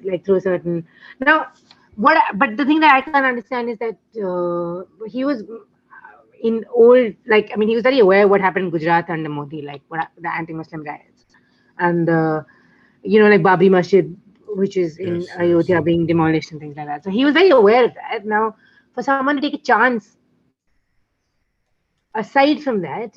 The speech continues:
Speaker 1: I, I can only gauge that we must have been in a very desperate situation as a country
Speaker 2: Mm.
Speaker 1: <laughs> to have elected somebody like that. I don't wanna dismiss B J P voters as, like, fundamentalists, you know, like,
Speaker 2: Yes.
Speaker 1: two-time B J P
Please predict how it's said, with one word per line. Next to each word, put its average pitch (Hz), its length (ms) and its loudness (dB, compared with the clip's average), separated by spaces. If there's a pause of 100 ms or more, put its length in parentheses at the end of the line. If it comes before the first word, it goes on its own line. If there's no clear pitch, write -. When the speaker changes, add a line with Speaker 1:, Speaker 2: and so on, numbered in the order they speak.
Speaker 1:
I, 214 260 0 (140)
I 233 320 0
can 262 120 -4
only 262 200 -2
gauge 233 220 2
that 233 160 -2 (440)
we 240 160 -6
must 240 200 -6
have 233 100 -8
been 262 120 -4
in 262 100 -4
a 254 40 -4
very 240 520 -4
desperate 208 420 -6
situation 208 480 0
as 202 120 -4
a 190 60 -6
country 175 520 -8 (520)
Speaker 2:
Mm. 104 300 -20 (180)
Speaker 1:
<laughs> - 180 -12
to 285 160 4
have 247 220 4
elected 240 460 2
somebody 208 380 0
like 175 220 -4
that. 170 260 -6
I 214 160 -4
don't 233 160 0
wanna 254 220 -2
dismiss 202 600 -4 (1000)
B 202 100 0
J 190 120 4
P 196 100 4
voters 175 300 0
as, 160 180 -4
like, 156 260 -6 (440)
fundamentalists, 175 760 -4
you 165 120 -10
know, 185 160 -4
like, 208 160 -4
Speaker 2:
Yes. 269 100 -6
Speaker 1:
two-time 285 380 0
B 262 80 -2
J 269 100 2
P - 60 -6